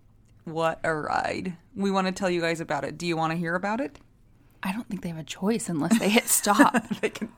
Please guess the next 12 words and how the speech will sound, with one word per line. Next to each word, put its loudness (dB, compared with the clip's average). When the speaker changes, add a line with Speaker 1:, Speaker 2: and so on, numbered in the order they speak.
Speaker 1:
they -10
can -4
always 0
<laughs> -20
hit -4
stop -4
if -20
they -8
Speaker 2:
Just 0
Speaker 1:
don't. 6
Speaker 2:
remember 8
that. 4